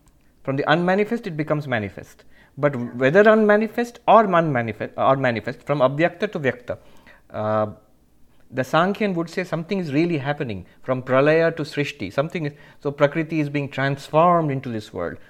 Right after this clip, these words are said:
What Gaudapada says, it's only apparent because Prakriti is not real. Uh,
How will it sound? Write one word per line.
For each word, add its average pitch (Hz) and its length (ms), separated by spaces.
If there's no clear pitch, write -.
What 123 200
Gaudapada 160 540
says, 123 300
it's 151 180
only 175 200
apparent 156 480
because 147 280
Prakriti 160 380
is 147 100
not 143 220
real. 117 280
Uh, 104 40